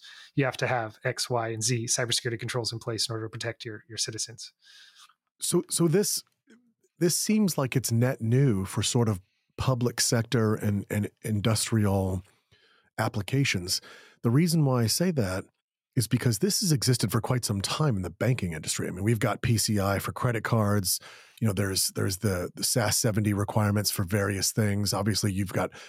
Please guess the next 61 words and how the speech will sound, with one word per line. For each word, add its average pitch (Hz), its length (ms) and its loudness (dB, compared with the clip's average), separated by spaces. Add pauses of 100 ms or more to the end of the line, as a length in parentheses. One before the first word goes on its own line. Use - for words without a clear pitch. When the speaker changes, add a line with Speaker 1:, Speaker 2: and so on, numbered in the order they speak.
(140)
Speaker 2:
public 104 300 0
companies 107 420 0
need 98 120 0
to - 40 -6
go 98 160 0
through - 160 -4
Sarbanes-Oxley, 98 760 0
among 104 280 -2
other 180 200 2
things. 95 480 -4 (720)
Um, 98 460 -2 (220)
and 127 80 2
not 160 160 2
all 143 220 2
of 123 60 2
that 117 120 2
is 113 80 -2
cybersecurity, 117 640 0
don't 104 160 0
get 107 100 0
me 101 80 -2
wrong, 117 260 2
but, 98 100 -2
like, 101 120 -2
there's 113 220 2
a, 101 80 2
there's 110 180 0
a 95 100 -2 (220)
very 156 320 0
large 117 380 0
security 113 360 0
component 104 480 0
in 92 140 -4
each 107 240 0
one 131 160 2
of 120 80 0
those. - 400 -4 (480)
And 123 100 2
it 107 80 0
seems 165 360 4
like, 107 320 0 (920)
I 120 60 0
mean, 110 160 2
was 107 200 0
this, 127 220 2
did - 340 -6
we 139 160 4
just 165 220 0
miss 120 440 2
the 135 100 0
boat 110 300 0
on 131 160 2
this? 160 200 2
Like, 120 160 -2
"Oh 214 100 2
yeah, 202 200 0
no 127 140 2
one's 151 140 2
gonna 113 140 2
go 101 180 2
after, 98 400 -4